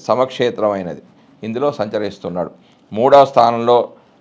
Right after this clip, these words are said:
సంచరిస్తున్నప్పుడు అంటే ఆరోగ్యం, ఇష్టకార్య సిద్ధి, మనోల్లాసము, స్థాన ప్రాప్తి, బంధువులతో ఇష్టాగోష్ఠి, వృత్తిపరమైన అభివృద్ధి కలుగుతుంది.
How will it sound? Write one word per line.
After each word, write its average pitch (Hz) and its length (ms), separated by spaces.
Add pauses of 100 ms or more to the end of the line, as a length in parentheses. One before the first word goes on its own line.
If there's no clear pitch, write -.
(320)
సంచరిస్తున్నప్పుడు 110 1080
అంటే - 240
ఆరోగ్యం, 117 520
ఇష్టకార్య 110 560
సిద్ధి, 98 300
మనోల్లాసము, 107 840 (460)
స్థాన 117 360
ప్రాప్తి, 113 500
బంధువులతో 117 640
ఇష్టాగోష్ఠి, 113 1080
వృత్తిపరమైన 110 600
అభివృద్ధి 101 480
కలుగుతుంది. 104 680